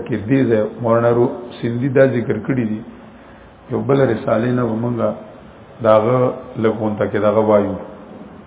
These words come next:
فواید به د قرآن باره کې مونږ ذکر کوو. هغه چې کم دنو ذکر کړی دي چې قرآن کریم په جزوي طریقې سره ویل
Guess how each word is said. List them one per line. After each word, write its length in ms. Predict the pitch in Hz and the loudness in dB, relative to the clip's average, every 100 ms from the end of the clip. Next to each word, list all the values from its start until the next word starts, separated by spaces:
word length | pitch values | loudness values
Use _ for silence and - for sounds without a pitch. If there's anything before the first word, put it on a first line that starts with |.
| - - - - - - - - - - | -20 -20 -20 -20 -20 -20 -20 -20 -20 -4
فواید 380 | 117 113 120 135 - | 2 6 6 6 4
به 80 | 110 | 4
د 20 | 110 - | 4 4
قرآن 240 | 117 117 110 | 6 6 4
باره 180 | 110 113 | 4 2
کې 80 | - 110 | -2 -4
مونږ 120 | 110 107 | -4 -4
ذکر 180 | 113 104 113 | -4 -4 -2
کوو. 180 | 98 - - - - - - - - - - - - - - - - - - - - 233 - - - - | -4 -6 -16 -20 -20 -20 -20 -20 -20 -20 -20 -20 -20 -20 -20 -20 -20 -20 -20 -20 -14 -10 -8 -8 -10 -4
هغه 180 | 117 139 156 | 0 2 2
چې 80 | 135 | 0
کم 100 | 127 120 | 0 0
دنو 200 | 135 135 110 | 0 0 0
ذکر 200 | 113 110 101 | -2 -4 -2
کړی 180 | 135 120 107 | -2 0 0
دي 100 | 107 - - - - - - - | -4 -10 -20 -20 -20 -20 -20 -18
چې 100 | - 113 - | -8 -6 2
قرآن 320 | 117 117 117 113 123 | 6 6 6 0 -2
کریم 360 | 123 135 156 170 - - - - - - - - - - - - - | 0 0 0 -4 -12 -20 -20 -20 -20 -20 -20 -20 -20 -20 -20 -20 -8
په 100 | 120 113 110 104 | 0 2 2 0
جزوي 440 | 117 107 107 147 143 127 | -2 -2 -2 -2 0 0
طریقې 440 | 113 110 - 139 135 | 0 0 0 -2 0
سره 180 | 117 107 104 | 0 0 2
ویل 240 | 113 135 | 2 0